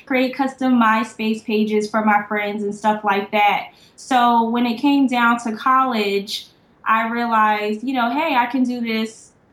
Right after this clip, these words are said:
as a career, I did not have an art portfolio. So scad is actually, not only is it one of the best art schools, but they will also accept you without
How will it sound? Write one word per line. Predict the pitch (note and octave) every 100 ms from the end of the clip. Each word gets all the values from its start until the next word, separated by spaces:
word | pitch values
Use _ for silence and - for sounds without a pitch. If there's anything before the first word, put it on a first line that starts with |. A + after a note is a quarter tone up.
| G#3+ G#3+
as | A3
a |
career, | G#3+ A#3 A3 C#4 C4+ F#3+ F#3 F#3+ - - -
I | A3+ G#3+
did | C4 A#3
not | A#3 A#3+ C4+ C4
have | - A#3+ A#3
an | A3+
art | - A#3 -
portfolio. | A3 G#3+ G#3+ G3 F#3 F3 F3+ G#3+
So | - A#3+
scad | A3+ - A#3+ D4+ D#4
is | B3
actually, | A3 A3+ - A#3+ A3+ G#3+ A3 - _ _ _ _ _ -
not | B3+ A#3+
only | D4 D#4
is | C4+
it | B3+
one | A3+ A#3
of | A3
the |
best | A3 G#3+ G#3+
art | A3 B3+
schools, | - A#3 A3
but | A3
they | B3
will | D4+ C4+
also | A3 A3+ A#3+
accept | G#3 - A3+ A3+ -
you | A3 G#3 G3+ G3+ G#3 _ _ -
without | G#3+ G#3+ - G#3+ G#3+ G#3+ -